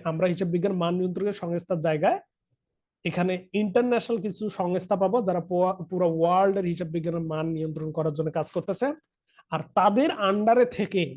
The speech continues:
বা তাদের দেওয়ার দিক নির্দেশনা মাফিক একটা নির্দিষ্ট সত্তার ভিতরে, যেমন একটা দেশে, বাংলাদেশে হিসাব বিজ্ঞানের মান নিয়ন্ত্রণের কাজ কে করে? আইসিবি। এই আইসিবির পূর্ণরূপ সেভেন কলেজে বছর কোশ্চেন আসছিল।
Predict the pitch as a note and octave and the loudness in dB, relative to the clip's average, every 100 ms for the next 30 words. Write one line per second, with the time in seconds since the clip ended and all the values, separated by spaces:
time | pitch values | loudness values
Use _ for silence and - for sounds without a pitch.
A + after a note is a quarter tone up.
0 | D3 D3+ - E3 E3 G#3 A#3+ E3+ E3+ F3+ | -8 -8 -4 -2 2 2 2 2 2 2
1 | F3+ D#3 D#3+ F3 F3+ F3+ G3+ F#3+ D3+ - | 2 -2 -2 -2 -2 -4 -4 -4 -4 -4
2 | E3+ - - - _ _ _ _ _ - | -6 -6 -20 -20 _ _ _ _ _ -4
3 | G#3+ G#3 G#3+ F#3 A#3+ - B3 - G#3+ G3+ | 0 2 2 0 -2 -2 -4 -2 -2 0
4 | A3 F#3+ F3 F3 D#3 A#2+ _ _ _ _ | 0 0 0 -2 -4 -6 _ _ _ _
5 | - F3+ F#3+ F#3 F3+ E3 F3 D#3+ E3 F3+ | -4 -2 0 0 -2 0 0 0 0 0
6 | E3+ D#3 D3 A#2+ _ - C#3+ D#3 D#3+ D#3 | 0 -2 -6 -12 _ -12 -6 -4 -2 -2
7 | E3+ E3 D#3+ D#3+ D#3+ D#3 D#3+ D#3+ D#3 D3+ | -2 -2 -2 -2 -4 -6 -4 -4 -4 -4
8 | - E3+ G3 C#4+ F#4+ - _ _ _ _ | -2 0 2 2 0 -10 _ _ _ _
9 | _ - D#3 - D#3 C#3 C#3 F3+ F#3+ F#3 | _ -4 -2 -2 -6 -8 -4 0 2 2
10 | E3+ F#3 G3 F#3+ F#3+ F#3+ A3 - F#3 E3 | 2 0 0 0 0 2 0 0 -4 -4
11 | D#3 D#3 D3 D3 C#3 A3 E3+ - C#3+ C3 | -4 -4 -4 -6 -6 -6 -6 -6 -8 -12
12 | - C3 | -12 -12